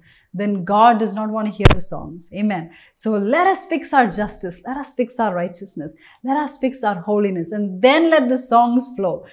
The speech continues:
Let me tell you, there will be songs that are filled with the Holy Ghost. There'll be songs that will be filled with the power of God. But they cannot come if it's not coming out of a life that is aligned and obedient to God. Amen. So true worship is worship with obedience.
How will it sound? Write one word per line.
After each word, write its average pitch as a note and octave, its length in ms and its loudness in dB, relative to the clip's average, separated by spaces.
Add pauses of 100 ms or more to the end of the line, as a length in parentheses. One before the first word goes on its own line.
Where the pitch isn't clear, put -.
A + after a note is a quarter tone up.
(220)
Let G#3 180 -2
me A3+ 100 0
tell G#3+ 160 -4
you, G#3 100 0
there G3+ 120 0
will G3 80 -4
be G3 80 -4
songs A#3+ 420 -6
that G#3+ 120 -4
are - 100 -14 (100)
filled B3+ 220 2
with G#3+ 140 -2
the F#3+ 100 -4
Holy F3+ 240 -6
Ghost. D3+ 320 -10
There'll G3+ 120 -4
be G#3 180 -6
songs A3 320 -2
that G#3 80 -2
will G3+ 80 -4
be G#3 320 -4
filled C4+ 180 4
with A3 140 2
the G3 80 -4
power F3 280 -6
of E3+ 140 -10
God. - 220 -10 (320)
But G3+ 180 -2
they A#3+ 100 4 (120)
cannot C4+ 360 2
come A3+ 440 -2 (280)
if G3 140 -8
it's G#3+ 220 -4
not G#3 380 -6
coming G3+ 280 -8
out F#3 180 -4
of E3+ 120 -8
a F3+ 80 -6
life F3+ 420 -4 (320)
that F3+ 100 -6
is F3 200 -6
aligned G3+ 480 -2
and F#3+ 100 -6
obedient F3+ 800 -4
to - 140 -10
God. E3+ 240 -8 (120)
Amen. F3 380 -8 (220)
So G#3+ 160 -4 (180)
true F#4+ 300 4
worship A3 560 2
is F3 180 -8
worship F3+ 480 -10
with F3 160 -10
obedience. F3 800 -10